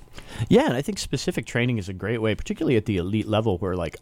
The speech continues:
really small things can make the difference, right? Like, one little grip can make the difference between a bronze medal and possibly a, a gold medal. Uh, I also like Jake Whitfield's response to her Facebook post, which was, "I'll smack you just on the general <laughs> principle."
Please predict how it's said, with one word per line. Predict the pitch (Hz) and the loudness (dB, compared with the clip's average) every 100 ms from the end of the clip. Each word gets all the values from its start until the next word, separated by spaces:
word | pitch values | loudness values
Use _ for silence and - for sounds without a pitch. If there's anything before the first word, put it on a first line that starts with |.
| - | -8
really | 113 107 127 98 | -2 2 2 2
small | 82 - 120 104 | -2 0 2 2
things | 90 117 95 80 | 2 0 0 0
can | - 87 | -4 -4
make | 80 - | -4 -6
the | 73 | 0
difference, | 147 139 - - | 2 2 -2 -6
right? | 85 82 | -4 -4
Like, | 87 | 0
one | 101 107 110 107 104 | 4 4 4 4 4
little | 95 | 2
grip | 92 95 90 - | 2 2 0 -2
can | 92 | -2
make | 87 - | -2 -2
the | |
difference | 87 - 85 - | -2 -2 -4 -4
between | - 87 | -2 0
a | |
bronze | 87 92 90 | 4 4 4
medal | 90 85 82 | 2 2 0
and | 82 | -2
possibly | - 82 - 98 87 | -2 -4 -2 -2 0
a, | 78 - | -2 -4
a | |
gold | 90 110 151 | -4 2 4
medal. | 113 78 76 - - - - | 4 -2 -4 -10 -14 -10 -6
Uh, | |
I | 135 123 123 | 0 6 6
also | 127 107 | 6 2
like | 92 92 | 0 -2
Jake | 92 90 | -6 -6
Whitfield's | 98 - 85 87 | -6 -4 -2 -4
response | 82 87 80 - | -4 -4 -4 -4
to | 92 | -6
her | 78 | -4
Facebook | 80 85 - 85 | -4 -4 -4 -4
post, | 78 - | -4 -4
which | 82 | -4
was, | 82 78 - | -2 -2 -2
"I'll | 92 | -2
smack | - 82 - | 0 -2 0
you | 85 | -2
just | 78 - | -2 -4
on | 73 | -2
the | 71 | 2
general | 76 69 73 | 2 2 0
<laughs> | 62 | 0
principle." | - - - | 0 0 -2